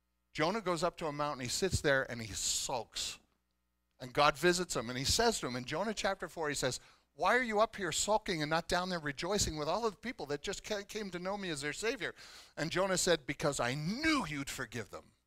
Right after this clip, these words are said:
and I knew you'd put them back on the list of people that I have to love." If you think I'm making it up, here's Jonah four, verse one. "But it displeased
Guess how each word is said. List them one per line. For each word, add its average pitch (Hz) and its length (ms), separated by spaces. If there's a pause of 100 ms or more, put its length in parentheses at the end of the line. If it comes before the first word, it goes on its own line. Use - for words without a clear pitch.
(600)
and 156 100
I 147 120
knew 226 340
you'd 349 240
put 196 160
them 139 140
back 127 300
on 117 120
the 107 80
list 101 420 (240)
of 120 180
people 156 280
that 120 140
I 113 100
have 107 300
to 85 60 (200)
love." 80 640 (1500)
If - 80
you 143 80
think 208 160
I'm 190 120
making 175 300
it 139 100
up, - 260 (360)
here's 147 200
Jonah 123 280
four, 120 260
verse 113 260
one. 127 280 (1500)
"But 151 100
it 175 160
displeased 208 960